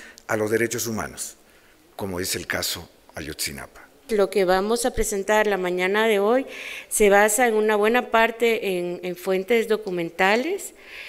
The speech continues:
Speaker 2: a las que se ha tenido acceso justamente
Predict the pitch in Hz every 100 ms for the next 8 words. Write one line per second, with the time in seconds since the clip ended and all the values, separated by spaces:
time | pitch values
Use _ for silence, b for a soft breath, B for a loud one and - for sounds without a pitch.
0 | B B B - 202 208 - 202 208 196
1 | 202 233 233 233 214 202 196 196 185 -
2 | 196 202 294 302 294 233 233 202 196 214
3 | 262 285 285